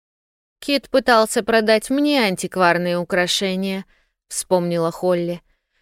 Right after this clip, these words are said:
«но не уточнил, где их взял. Наверное, рассчитывал, что я их выкуплю, но я не стала. Потом украшение приобрёл какой-то торговец дорогим антиквариатом. Ума не приложу, почему люди готовы платить кучу денег за кольцо покойницы,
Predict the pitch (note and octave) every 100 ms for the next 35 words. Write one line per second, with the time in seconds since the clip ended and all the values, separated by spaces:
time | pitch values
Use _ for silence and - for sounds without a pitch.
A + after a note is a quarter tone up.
0 | _ C#4+ E4 D#4+ D#4 - B3 - C4 D4
1 | C#4 G3 F#3+ G#3 G3 D3+ C3 C#3 C3 C3
2 | _ _ _ _ _ _ - B3 A#3 A3
3 | A3 A3 G#3+ G#3 - B3 A#3 A3 A3 -
4 | A#3 A#3 G#3+ A3 C#4+ D#4+ - - F#3 F#3+
5 | G#3+ A3 B3 C#4+ B3+ - D3+ C#3 C3+ D#3
6 | _ _ _ _ _ _ _ - A3+ A#3+
7 | A3 - G#3 G3 B3 A3 G3 E3+ F#3+ F3+
8 | G3 G3 F#3+ G#3 G#3+ G3+ G3+ G3 G3 G#3
9 | G3+ F#3+ - F3+ G#3 G3+ F3+ F#3+ F#3 F#3
10 | G#3+ G3+ F#3+ C#3+ C#3 D3 D3+ _ _ _
11 | _ _ _ - A3 F3+ F3 E3+ E3 D#3
12 | - D#3+ D3+ D#3 D3 D#3 E3 - E3 D3
13 | D#3+ A3 A#3+ A#3 G#3 G#3 G#3+ G3+ G3 F#3
14 | E3+ G3+ - - F#3+ - E3+ D3+ G#3 C4
15 | G#3+ D3 E3 E3 D#3 - A3 G#3 E3+ -
16 | F3+ A3 C#4+ B3 E3+ - B2